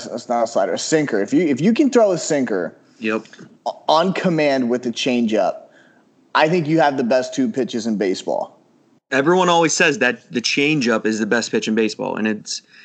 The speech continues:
Speaker 2: you know, people say, you know, they fall in love with that, you know, the twelve six or, you know, a disgusting slider or something like that.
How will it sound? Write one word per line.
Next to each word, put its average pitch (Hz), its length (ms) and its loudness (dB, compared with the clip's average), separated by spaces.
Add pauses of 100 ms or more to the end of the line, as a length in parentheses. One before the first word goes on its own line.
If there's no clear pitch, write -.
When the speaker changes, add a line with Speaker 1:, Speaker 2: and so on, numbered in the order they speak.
(200)
Speaker 2:
you 117 120 0
know, 107 220 2
people 120 320 -2
say, 123 220 2
you 120 180 2
know, 107 220 2
they 113 180 0
fall 123 300 2
in 120 40 4
love 120 160 2
with 120 140 2
that, 113 260 0
you 127 80 0
know, 117 140 2
the 104 80 -2
twelve 120 320 0
six 117 420 0
or, 110 280 2
you 113 120 2
know, 104 200 2
a 107 60 0
disgusting 113 560 0
slider 113 360 0
or 113 60 2
something 113 320 0
like 113 180 2
that. 113 240 2